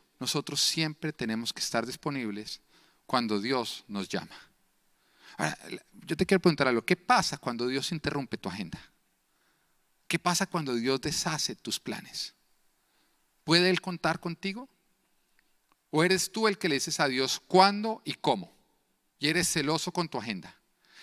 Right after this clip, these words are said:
Mira, hay varios que cuando, no importa lo que estén haciendo,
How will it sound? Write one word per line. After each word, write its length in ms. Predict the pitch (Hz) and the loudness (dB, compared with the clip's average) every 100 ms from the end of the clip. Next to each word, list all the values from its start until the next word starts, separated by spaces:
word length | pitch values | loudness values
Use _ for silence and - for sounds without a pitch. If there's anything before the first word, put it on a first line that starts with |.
| - | -8
Mira, 160 | - 175 | 0 2
hay 100 | 143 | 2
varios 480 | 147 180 202 208 - | 2 2 0 -6 -8
que 160 | - | -10
cuando, 400 | - 131 127 120 - | -4 -4 -2 -6 -8
no 160 | 147 | -6
importa 400 | 202 - 196 170 | -6 0 -2 0
lo 100 | 180 | -4
que 80 | - | -6
estén 180 | - 104 | -12 -10
haciendo, 420 | 110 - 85 - | -10 -10 -14 -18